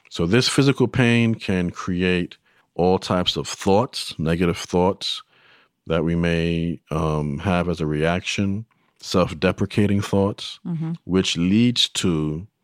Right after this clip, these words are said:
Speaker 1: increased levels of strong emotions, whether it's frustration, anger, sadness, feeling sorry for yourself.
Speaker 2: Yeah.
Speaker 1: Which circles right back around to increased levels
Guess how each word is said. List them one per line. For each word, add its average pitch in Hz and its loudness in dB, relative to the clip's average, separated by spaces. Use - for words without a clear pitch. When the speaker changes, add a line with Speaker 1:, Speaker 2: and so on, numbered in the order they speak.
Speaker 1:
increased 95 0
levels 82 0
of 73 -2
strong 82 -2
emotions, - -6
whether 80 0
it's 78 -2
frustration, 90 0
anger, 90 0
sadness, - 0
feeling 87 -2
sorry 101 2
for - -6
yourself. - -8
Speaker 2:
Yeah. 170 -2
Speaker 1:
Which - 0
circles 101 2
right 92 4
back 98 2
around 92 2
to 78 -2
increased 101 2
levels 80 0